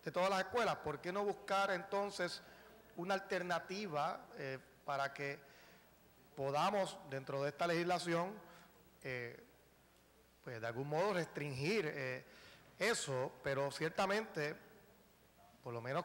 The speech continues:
como yo lo veo, eh, la criminalización, lo que hemos estado haciendo por cuarenta años, no ha hecho nada por, eh,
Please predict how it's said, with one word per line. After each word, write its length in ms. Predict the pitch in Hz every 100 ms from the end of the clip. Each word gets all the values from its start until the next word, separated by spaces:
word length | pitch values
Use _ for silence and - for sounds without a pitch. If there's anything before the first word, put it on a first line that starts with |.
| -
como 260 | - 127 120
yo 220 | 117 143
lo 160 | 156 147
veo, 340 | 156 143 135 - - - - - -
eh, 340 | - 123 120 - - - - - - - - -
la 120 | 135
criminalización, 720 | 143 135 143 135 139 170 185
lo 80 | 151
que 80 | 139
hemos 140 | 175
estado 220 | 180 180
haciendo 280 | 175 170 180
por 120 | 165
cuarenta 460 | 147 143 160 175 175
años, 320 | 175 147 139 135 - - - 113 127
no 460 | 131 131 143 165 170
ha 260 | 165 160 170
hecho 240 | 156 - 170
nada 460 | 151 143 175 190 - -
por, 280 | 147 151 190 - - - - - -
eh, 260 | 139 135